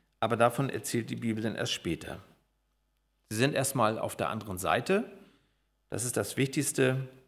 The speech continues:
Das Hindernis ist überwunden. Und es kommt ihnen natürlich wie ein Wunder vor, dass Gott das ermöglicht hat. Dabei spielt die Bundeslade mit den Gebot-, mit den Gesetzestafeln eine entscheidende Rolle.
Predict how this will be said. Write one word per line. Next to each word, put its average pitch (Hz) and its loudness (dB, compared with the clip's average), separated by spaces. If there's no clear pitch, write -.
Das - -4
Hindernis 110 2
ist - -8
überwunden. 101 -4
Und 123 0
es - -6
kommt 139 0
ihnen 135 0
natürlich 131 -2
wie 135 0
ein 113 -2
Wunder 110 2
vor, 98 -2
dass 104 -6
Gott - 0
das 117 -2
ermöglicht - -4
hat. - -10
Dabei 123 4
spielt 160 8
die 151 6
Bundeslade 127 8
mit 107 2
den 110 4
Gebot-, 123 0
mit 110 -4
den 110 0
Gesetzestafeln 131 4
eine 117 0
entscheidende 120 2
Rolle. 92 2